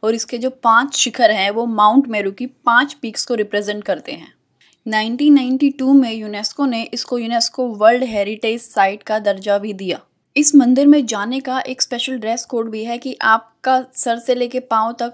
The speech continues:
आपका शरीर ढका होना चाहिए। इस टेम्पल कॉम्प्लेक्स में एक बेयोन टेम्पल भी है, जिसमें स्माइलिंग करते हुए जो देवता हैं उनकी बहुत बड़ी-बड़ी मूर्तियाँ उकेरी गई हैं और वो हंस रहे हैं,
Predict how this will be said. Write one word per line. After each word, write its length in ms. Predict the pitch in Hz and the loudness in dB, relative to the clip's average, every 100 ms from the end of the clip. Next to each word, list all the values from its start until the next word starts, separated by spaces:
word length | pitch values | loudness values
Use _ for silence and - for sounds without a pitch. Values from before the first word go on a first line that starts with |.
| - | -4
आपका 240 | 220 240 | -4 -6
शरीर 340 | 240 214 233 | -10 -10 -10
ढका 260 | 220 202 226 | -10 -8 -6
होना 300 | 233 185 185 | -6 -8 -10
चाहिए। 400 | 185 170 - - _ _ - | -10 -10 -12 -18 _ _ -6
इस 200 | 320 - | -4 -2
टेम्पल 340 | 254 233 262 | -4 -4 -6
कॉम्प्लेक्स 580 | 262 233 214 226 226 - | 2 2 2 -8 -8 -8
में 180 | 240 269 | -10 -8
एक 180 | 277 277 | -10 -10
बेयोन 460 | 208 233 233 285 285 | -2 0 4 6 8
टेम्पल 400 | 233 220 214 220 | 6 -2 -8 -8
भी 120 | 196 | -8
है, 220 | 196 170 | -8 -10
जिसमें 320 | 233 247 254 | -8 -4 -4
स्माइलिंग 720 | 262 - 220 208 220 254 277 277 - - - | -2 -2 2 2 0 0 2 0 -4 -20 -4
करते 280 | 240 220 240 | 0 0 0
हुए 200 | 233 226 | 0 -2
जो 260 | 226 226 | 0 -2
देवता 420 | 220 208 202 202 233 | 0 0 -2 -2 -6
हैं 180 | 233 | -6
उनकी 360 | 226 220 220 233 | -8 -8 -10 -10
बहुत 420 | 214 202 247 240 | -12 -12 -12 -10
बड़ी-बड़ी 440 | 220 214 233 214 220 | -8 -6 -8 -10 -8
मूर्तियाँ 400 | 214 208 220 220 | -10 -10 -4 -4
उकेरी 380 | 208 190 180 | -4 -6 -8
गई 220 | 185 175 175 | -10 -12 -12
हैं 140 | 175 - | -16 -8
और 140 | 214 | -6
वो 120 | 214 | -4
हंस 320 | 247 233 190 208 | -8 -4 -4 0
रहे 240 | 180 151 | 0 -2
हैं, 200 | 170 180 | -10 -14